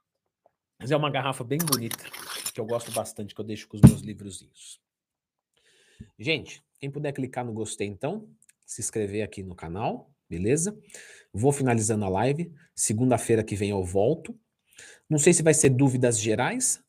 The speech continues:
ou se vai ser uma aula específica, igual tava acontecendo nos outros Twincast.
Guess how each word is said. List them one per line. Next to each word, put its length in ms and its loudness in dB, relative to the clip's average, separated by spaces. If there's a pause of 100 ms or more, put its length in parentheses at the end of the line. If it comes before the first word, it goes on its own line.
ou 100 -2
se 120 -4
vai 140 0
ser 340 0
uma 180 0
aula 340 2
específica, 600 0
igual 180 2
tava 200 -2
acontecendo 500 -2
nos 240 2
outros 380 0
Twincast. 720 -4